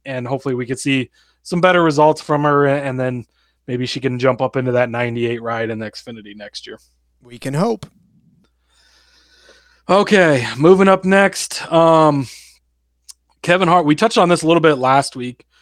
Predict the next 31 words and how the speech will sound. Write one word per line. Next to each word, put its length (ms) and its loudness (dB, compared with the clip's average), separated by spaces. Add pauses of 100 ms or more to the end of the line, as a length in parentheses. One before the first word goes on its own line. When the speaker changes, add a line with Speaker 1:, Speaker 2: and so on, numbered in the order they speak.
(200)
Speaker 1:
with 140 -12
Kevin 240 0
Harvick 480 0
and 140 -10
his 160 -2
unknown 480 0
future. 560 -2 (460)
Um, 480 0 (200)
he 220 0
was 140 2
talking 360 2
to, 440 2
I 60 -4
believe 160 -2
it 20 -2
was 80 -2
Jordan 260 4
Bianchi 640 0 (480)
this 180 -6
week 280 2
at 340 -2
the, 440 -4 (380)
uh, 200 -14
awards 360 0
banquet 340 2
and 120 0
all, 280 4
and 100 -2
he 100 2
said 400 2
that 280 4